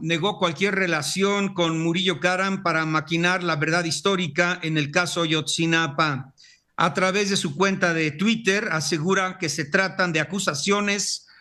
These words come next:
dolosas y falsas y que él está totalmente dispuesto a contribuir en estas nuevas investigaciones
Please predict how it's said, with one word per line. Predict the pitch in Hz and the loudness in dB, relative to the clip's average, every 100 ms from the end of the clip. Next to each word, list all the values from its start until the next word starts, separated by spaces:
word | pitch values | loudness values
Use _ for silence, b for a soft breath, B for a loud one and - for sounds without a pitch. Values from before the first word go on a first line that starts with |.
| b _ - | b _ -2
dolosas | 180 190 247 254 226 226 226 - - | 2 4 2 2 0 0 -2 -8 -6
y | 165 | -6
falsas | 143 202 226 202 233 175 - - _ _ _ | 0 2 2 0 0 0 -4 -10 _ _ _
y | - 139 | -8 0
que | 190 | 0
él | 208 | 0
está | - - 196 196 | -2 0 0 0
totalmente | 175 196 196 196 196 180 | -2 0 0 0 0 0
dispuesto | 143 139 - 226 254 - - 208 226 - B B - | 0 -2 0 0 0 0 0 0 -2 -8 B B -2
a | 208 | 0
contribuir | 208 233 226 208 202 214 220 233 - - - | 2 0 2 2 2 4 4 2 -2 -8 -2
en | 170 | 0
estas | 202 - 196 147 | 2 2 0 2
nuevas | 190 196 196 - - - _ _ _ | 2 2 0 -2 -6 -10 _ _ _
investigaciones | 160 175 170 147 175 160 139 - 196 226 233 214 233 - - - - | 0 2 2 0 0 2 0 0 2 2 2 0 -2 -4 -6 -8 -10